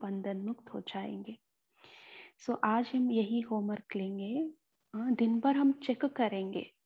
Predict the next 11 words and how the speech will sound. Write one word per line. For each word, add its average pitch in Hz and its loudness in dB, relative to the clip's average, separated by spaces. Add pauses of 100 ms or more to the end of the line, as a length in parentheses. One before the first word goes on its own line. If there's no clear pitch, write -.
(720)
हाँ, 254 -2 (280)
हमारा 208 0
साथ 220 -4
क्या 208 -2 (120)
क्या 220 -2
बंधन 202 -2
है, 196 -2 (580)
हाँ, 269 -4 (680)
वो 226 0
check 233 -2 (100)
करेंगे, 214 -2